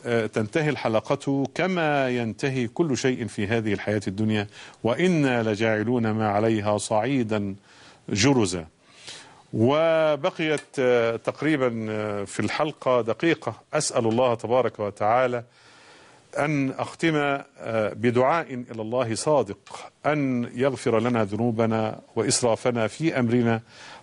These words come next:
وأن يثبت أقدامنا، وأن ينصرنا على القوم الكافرين.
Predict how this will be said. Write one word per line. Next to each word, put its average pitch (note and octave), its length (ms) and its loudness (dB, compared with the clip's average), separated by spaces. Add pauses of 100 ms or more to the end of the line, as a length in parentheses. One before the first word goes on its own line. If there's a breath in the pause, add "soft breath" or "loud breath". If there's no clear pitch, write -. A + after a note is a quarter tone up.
وأن B2+ 160 2
يثبت C#3+ 520 0
أقدامنا، A#2+ 720 0
وأن A2+ 300 -2
ينصرنا A2 720 2
على G2+ 140 2
القوم A2+ 360 0
الكافرين. A2+ 680 2